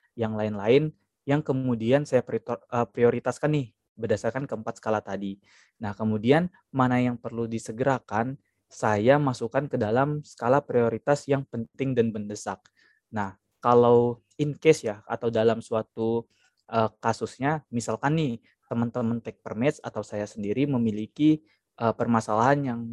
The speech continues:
di mana saya ini ada pertemuan organisasi dan perkuliahan dalam waktu yang bersamaan. Tentu, eh, saya pribadi kemudian akan memasukkan jadwal kelas menjadi skala prioritas penting dan mendesak.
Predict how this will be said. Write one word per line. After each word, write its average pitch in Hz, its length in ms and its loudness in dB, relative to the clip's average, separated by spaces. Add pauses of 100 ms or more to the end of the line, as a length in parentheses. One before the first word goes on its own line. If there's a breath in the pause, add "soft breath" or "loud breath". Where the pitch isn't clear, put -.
(140)
di 113 160 -4
mana 127 320 -2
saya 120 240 0
ini 151 320 0
ada 113 240 -6
pertemuan 113 400 -8
organisasi 110 800 -4 (320 soft breath)
dan 127 160 2
perkuliahan 110 640 -2
dalam 123 240 2
waktu 120 400 0
yang 104 80 0
bersamaan. 101 480 -10 (480)
Tentu, 180 480 0 (720)
eh, 117 320 4
saya 110 480 2
pribadi 127 800 -2
kemudian 120 400 2
akan 151 420 -4 (140)
memasukkan 131 880 -2
jadwal 120 400 0
kelas 113 480 -6 (560)
menjadi 120 480 2
skala 135 480 2
prioritas 113 480 -4
penting 123 400 -6
dan 113 160 0
mendesak. 98 480 -8